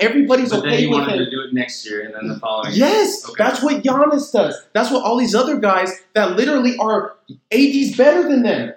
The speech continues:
Speaker 1: This man is better
Speaker 2: Is
Speaker 1: than
Speaker 2: his
Speaker 1: so many of
Speaker 2: roommate
Speaker 1: these other guys,
Speaker 2: is
Speaker 1: but he just doesn't have a high enough motor. That, that, that, that's my problem with him, and that's the facts about it, 'cause that's his tape.
Speaker 2: Does he have
Speaker 1: He
Speaker 2: any
Speaker 1: doesn't have a
Speaker 2: other
Speaker 1: high
Speaker 2: interesting roles that might, he might,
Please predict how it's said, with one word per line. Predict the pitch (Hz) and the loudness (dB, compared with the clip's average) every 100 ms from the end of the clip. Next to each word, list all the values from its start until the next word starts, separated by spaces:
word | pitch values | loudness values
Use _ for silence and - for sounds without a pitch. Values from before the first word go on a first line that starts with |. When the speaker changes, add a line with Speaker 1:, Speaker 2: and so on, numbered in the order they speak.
| _ - | _ -4
Speaker 1:
This | 233 330 320 | 0 2 4
man | 262 254 | 4 4
is | 233 165 | 2 0
better | 220 269 294 | 2 2 2
Speaker 2:
Is | |
Speaker 1:
than | 220 | 2
Speaker 2:
his | - | 2
Speaker 1:
so | - 254 | 2 2
many | 277 285 | 4 4
of | 277 | 4
Speaker 2:
roommate | 262 | 0
Speaker 1:
these | - | -2
other | 226 240 208 | 0 0 0
guys, | 202 262 208 143 | 0 0 -2 -6
Speaker 2:
is | 139 | -2
Speaker 1:
but | 214 | 0
he | 202 247 269 | 0 0 0
just | 269 - | -2 0
doesn't | 233 233 | 0 0
have | 226 | -2
a | 208 | -2
high | 196 214 | -2 -2
enough | 208 196 - | 0 -4 -4
motor. | 185 185 - - | -4 -4 -8 -4
That, | 175 | -2
that, | 165 160 | 0 -2
that, | 151 | -2
that's | 190 196 | 0 -2
my | 180 180 | -2 -2
problem | 180 170 160 | -2 -2 -2
with | 156 | -4
him, | 170 | -2
and | 156 | 0
that's | 165 170 | -2 -4
the | 151 | -6
facts | - 160 151 | -2 -2 -2
about | 147 151 147 | -6 -2 -2
it, | 147 | -2
'cause | - | -4
that's | 147 143 | -4 -4
his | 147 - | -8 -8
tape. | 156 117 - | -6 -6 -6
Speaker 2:
Does | - 139 | -6 -2
he | 151 | -2
have | 156 | 0
Speaker 1:
He | |
Speaker 2:
any | - | 0
Speaker 1:
doesn't | 202 - | 0 0
have | - | -2
a | |
Speaker 2:
other | 170 | -2
Speaker 1:
high | 165 139 | -4 -6
Speaker 2:
interesting | 127 127 - 123 | -10 -10 -8 -6
roles | 113 113 117 | -6 -8 -8
that | 120 - | -10 -12
might, | 113 113 | -12 -14
he | - | -10
might, | 120 117 | -10 -10